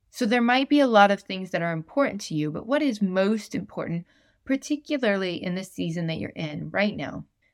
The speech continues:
The second thing that I want you to think about is I want you to know how many meals you actually need in a week. My advice is to only plan for dinner.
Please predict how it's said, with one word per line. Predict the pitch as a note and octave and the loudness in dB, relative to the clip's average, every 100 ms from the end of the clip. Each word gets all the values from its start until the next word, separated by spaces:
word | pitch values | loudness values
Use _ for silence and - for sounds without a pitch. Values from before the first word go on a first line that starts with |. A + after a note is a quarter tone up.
| - | -4
The | |
second | C4+ D#4+ F4+ - | 4 6 4 0
thing | C4+ A#3+ | 2 4
that | G#3 | 4
I | G3+ | 4
want | G3 | 2
you | G#3 | 0
to | G3+ | 0
think | - F3 | -4 -4
about | F#3 E3+ E3 | -2 0 0
is | - F3 | 0 0
I | |
want | G3+ B3 | 0 0
you | D4 | 0
to | C#4 | 2
know | G#3 F#3 F#3 | 4 4 2
how | F#3+ F#3+ G3 | 0 -2 0
many | G3+ G#3 F#3+ | 2 0 0
meals | F3 F3 F3 E3 | -2 -4 -6 -8
you | F#3 - F3 | -10 -10 -8
actually | F3 F3 - F#3 F3+ | -8 -8 -8 -6 -4
need | E3+ E3 D#3+ | -2 -2 -4
in | D#3 | -4
a | D#3 | -4
week. | D#3 - - _ _ - | -6 -8 -16 _ _ 2
My | G#3 G#3+ B3 | 8 10 10
advice | C#4+ B3 G#3 E3+ E3 - | 8 8 6 6 4 -4
is | F#3 | -8
to | - - - | -8 -10 -2
only | G#3 G#3 A3 A#3 G#3+ | 4 4 4 0 -4
plan | - F#3+ E3+ E3 D#3+ | -2 -2 0 -2 -2
for | D#3 E3+ | -4 -6
dinner. | D#3 C#3+ D3+ | -6 -8 -10